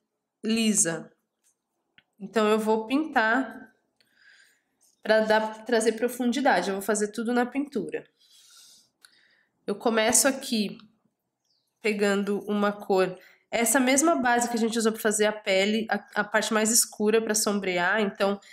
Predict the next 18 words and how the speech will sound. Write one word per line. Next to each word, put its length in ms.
é 100
um 60
pouco 260
de 840
s-, 320
cor 180
cerâmica, 1120
um 80
marrom 340
claro 680
e 80
um 40
pouquinho 440
de, 420
de, 760
é, 380
camurça 640
também. 600